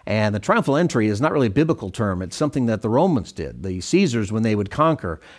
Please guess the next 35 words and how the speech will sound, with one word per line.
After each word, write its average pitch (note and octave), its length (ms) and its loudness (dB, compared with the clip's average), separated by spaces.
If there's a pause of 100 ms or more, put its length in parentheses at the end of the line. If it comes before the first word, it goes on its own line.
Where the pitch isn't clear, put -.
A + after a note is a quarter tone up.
and G#2 160 -2
it G#2 60 -8
came, C#3 340 2
they C3 160 2
got B2 240 0
this A#2 100 -8
tradition A#2+ 440 -4
from A2 160 -4
the F#2+ 80 -4
Greeks, A#2 300 -4
they C#3+ 160 2
would G#2 200 0 (160)
ride D3+ 420 4
into C#3+ 220 2
town, A#2 440 -4
and G2+ 120 -4
there A2 80 0
would G#2+ 100 -2
be G#2+ 140 0
these G2 200 -2
great A#2+ 360 -2
parades. A#2 560 0
And G#2+ 180 -6 (240)
usually C3 680 4
the, A2 360 0
the G#2 320 -4 (440)
conquering C#3+ 560 0
hero A#2+ 300 2
would G2+ 160 0
be A#2 120 2
on G2 120 -4
a F2 40 -6
big F#2 200 -4
horse. D3+ 440 -2 (400)
Al-, A2+ 380 -2